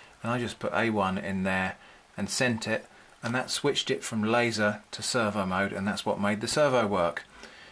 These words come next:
Obvious when you know how, utterly obscure if you don't. I found that on the forum. I'll put a link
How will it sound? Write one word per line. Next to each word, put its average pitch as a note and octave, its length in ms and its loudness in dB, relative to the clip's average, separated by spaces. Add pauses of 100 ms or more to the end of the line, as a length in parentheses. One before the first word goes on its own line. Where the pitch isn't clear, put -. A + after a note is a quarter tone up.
(320)
Obvious D3+ 360 4
when C#3 120 4
you A#2+ 80 4
know C3 200 4
how, C#3 420 2 (640)
utterly A2+ 420 2
obscure A2+ 480 2
if G#2+ 140 0
you A#2+ 40 2
don't. F#2 440 2 (640)
I G#2+ 100 -2
found C3 320 2
that A#2+ 80 6
on A2 160 4
the A2 60 0
forum. G2+ 480 0 (340)
I'll C3 140 4
put D#3+ 160 2
a D#3 40 4
link E3 380 2